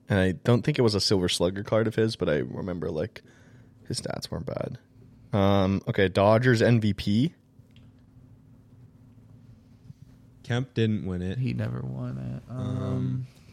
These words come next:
Speaker 2: did Kershaw ever win it as a pitcher?
Speaker 1: I think so.
Speaker 2: Are you sure? 'Cause
Speaker 3: in
Speaker 2: Verlander won it.
Speaker 3: twenty fourteen?
Speaker 1: I mean, I know Cody Bellinger won it a couple years ago.
Speaker 3: Yeah, he'll be high.
Speaker 1: But his is probably the highest, yeah.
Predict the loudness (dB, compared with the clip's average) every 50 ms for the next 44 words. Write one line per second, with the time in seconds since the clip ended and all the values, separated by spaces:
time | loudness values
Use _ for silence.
0 | -20 -10 -8 -8 -6 -4 -2 -2 -2 0 0 0 0 0 0 0 0 0 0 0
1 | -2 -2 -4 -6 -6 -8 -6 -4 -4 -4 -4 -6 -10 -4 -2 -2 0 0 0 0
2 | 0 2 2 2 2 2 0 0 -2 -4 -8 -12 -18 -20 _ -20 -20 -12 -4 -2
3 | -2 -2 -2 0 0 2 2 2 0 0 0 0 0 0 0 0 2 2 0 0
4 | 0 0 0 0 0 0 -2 -6 -8 -6 -4 -4 -2 -2 -2 -2 -2 -4 -6 -8
5 | -12 -18 -20 -20 -20 -20 -20 -20 -20 -20 -20 -20 -20 -20 -20 -20 -20 -20 -20 -20
6 | -20 -20 -20 -20 -20 -20 -20 -20 -4 2 6 6 8 8 8 8 8 8 8 8
7 | 8 6 6 6 6 8 8 8 8 8 8 6 6 4 4 4 4 4 2 2
8 | 2 0 0 -2 -2 -2 -2 -2 -2 -4 -4 -6 -6 -4 -4 -4 -6 -6 -8 -8
9 | -8 -6 0 2 2 4 4 2 0 0 -2 -4 -6 0 4 4 4 6 4 4
10 | 4 2 0 -2 -2 0 0 2 2 2 0 -2 -2 -4 -4 -4 -6 -6 -6 -6
11 | -6 -6 -6 -6 -6